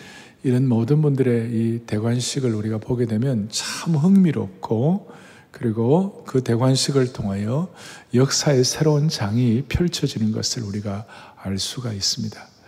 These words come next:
제가 한 이십여 년 전에 보스턴에 있는 어떤 도서관에서 이 필름을 제가 좀 이렇게 빌려서 좀 보았는데요. 그게 뭐냐면, 팔십여 년 전에 만들어진, 아,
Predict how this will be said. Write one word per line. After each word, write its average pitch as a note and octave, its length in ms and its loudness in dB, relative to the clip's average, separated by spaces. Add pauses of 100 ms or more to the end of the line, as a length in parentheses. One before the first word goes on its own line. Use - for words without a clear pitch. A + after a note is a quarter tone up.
(540)
제가 D3 240 4
한 E3+ 60 8
이십여 D3+ 460 8
년 C#3+ 200 4
전에 G#2+ 600 0 (560)
보스턴에 C3+ 440 4
있는 B2+ 200 4
어떤 A#2+ 340 0
도서관에서 G#2+ 1300 -2 (480)
이 G#2 440 -6 (320)
필름을 F#3 520 0
제가 G#2+ 260 -6
좀 G#2 380 -6
이렇게 G2+ 420 -12
빌려서 B2+ 400 -4
좀 G#2 200 -8
보았는데요. G#2+ 800 -6 (120)
그게 - 180 -6
뭐냐면, B2 560 0 (560)
팔십여 F#3+ 800 2
년 B2+ 280 2
전에 C3 380 0
만들어진, A2+ 880 -2 (920)
아, G2+ 560 -12